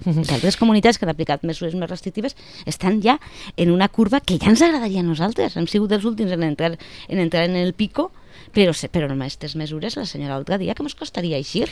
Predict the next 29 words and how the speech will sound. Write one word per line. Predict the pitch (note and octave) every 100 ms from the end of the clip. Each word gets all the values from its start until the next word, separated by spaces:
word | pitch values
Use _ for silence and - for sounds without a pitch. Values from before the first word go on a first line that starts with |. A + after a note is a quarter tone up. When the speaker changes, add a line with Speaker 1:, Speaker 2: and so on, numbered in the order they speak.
| -
Speaker 2:
i | G#3+
efectivament | F3 - C#3 - E3+ F3+ E3+
està | G#3 -
passant. | - D3+ F#3+ E3
Speaker 1:
Mhm. | D3 C#3+ - -
Speaker 2:
Aleshores | E3+ D#3 D#3+ E3 F3+
el |
senyor | E3+ G3 F#3+
Mata | F#3 A#3+
va | A3+
dir: | A#3
"Mi | A#3 G3
mujer | F3 D3+ - F3 F#3
también | G#3 G#3+ G#3 G#3+
quiere | B3+ C4+ C4
que | G#3+
no | E3+
sé | C#3+
qué", | - B3+ D4+ - - - - -
sense | - F3 D#3+
re-, | D3 - - - - -
i, | D#2 G#2+ A2+ F3 F3+
i |
no | F3+ E3+
són | C#4+
formes | - C#3+ A#3 -
per | - D3
a | D#3
referir-se | - D3+ D3+ - C#3+